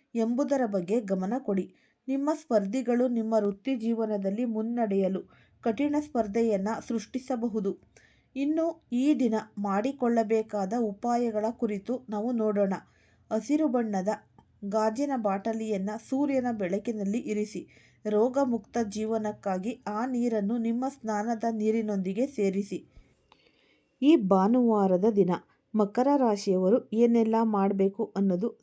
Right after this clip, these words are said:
ಸಂಪೂರ್ಣವಾಗಿ ತಿಳಿಸಿಕೊಟ್ಟಿದ್ದೀನಿ. ಈ ವಿಡಿಯೋ ಇಷ್ಟ ಆಗಿದ್ರೆ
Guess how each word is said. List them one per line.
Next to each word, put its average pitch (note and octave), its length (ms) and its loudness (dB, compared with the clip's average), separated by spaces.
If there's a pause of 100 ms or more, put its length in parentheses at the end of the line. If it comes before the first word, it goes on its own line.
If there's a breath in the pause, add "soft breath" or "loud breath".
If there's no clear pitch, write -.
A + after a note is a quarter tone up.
ಸಂಪೂರ್ಣವಾಗಿ G#3+ 920 2
ತಿಳಿಸಿಕೊಟ್ಟಿದ್ದೀನಿ. G3 1160 0 (380 loud breath)
ಈ D#4 200 4
ವಿಡಿಯೋ A#3+ 640 4
ಇಷ್ಟ G#3 280 -4
ಆಗಿದ್ರೆ F#3+ 580 2